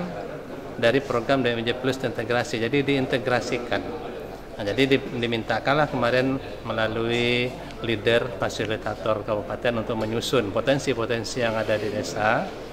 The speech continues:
dalam rangka memaksimalkan fungsi bumdes, badan usaha milik desa yang sudah kita bentuk untuk seratus sembilan puluh tujuh desa,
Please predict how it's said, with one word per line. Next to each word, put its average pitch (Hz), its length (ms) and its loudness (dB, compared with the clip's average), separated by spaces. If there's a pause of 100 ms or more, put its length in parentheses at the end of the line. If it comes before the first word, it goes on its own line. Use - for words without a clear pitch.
(680)
dalam 110 240 0
rangka 127 800 4 (160)
memaksimalkan 120 800 2
fungsi 123 320 0
bumdes, 120 800 2
badan 113 240 2
usaha 117 320 -2
milik 110 240 -2
desa 110 320 0
yang 120 160 0
sudah 143 320 2
kita 117 240 -2
bentuk 113 480 0 (400)
untuk 123 240 -2
seratus 117 320 0
sembilan 117 320 0
puluh 110 160 -6
tujuh 113 240 -2
desa, 143 480 2